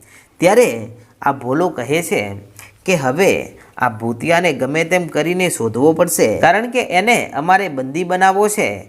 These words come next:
અને જ્યાં સુધી રાજકુમારના લગ્ન ના થઈ જાય ને, ત્યાં સુધી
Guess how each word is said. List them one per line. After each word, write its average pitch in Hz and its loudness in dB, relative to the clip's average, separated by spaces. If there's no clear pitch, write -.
અને 170 0
જ્યાં 135 2
સુધી 170 -2
રાજકુમારના 165 0
લગ્ન 143 -4
ના 190 4
થઈ 196 -2
જાય 214 4
ને, 117 -4
ત્યાં 151 4
સુધી 170 -6